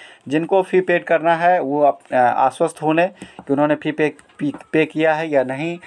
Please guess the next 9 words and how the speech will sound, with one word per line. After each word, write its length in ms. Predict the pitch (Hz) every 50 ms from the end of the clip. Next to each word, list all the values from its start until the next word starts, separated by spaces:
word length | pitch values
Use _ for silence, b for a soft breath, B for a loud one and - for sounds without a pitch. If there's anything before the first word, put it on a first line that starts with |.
| B B B -
नहीं 120 | 131 135 139
तो 100 | 139 143
उनको, 220 | 135 131 - -
उनका 540 | - - 139 135 139 139 143 143 131 135 139
इनकम्प्लीट 600 | 139 135 123 - 139 131 120 147 160 170 170 -
हो 80 | 175 165
जाएगा 360 | 156 165 160 160 156 165 160
फॉर्म 380 | 151 - 165 160 165 165 175 180 B B B B B B B
और 380 | - 127 127 127 139 143 143 -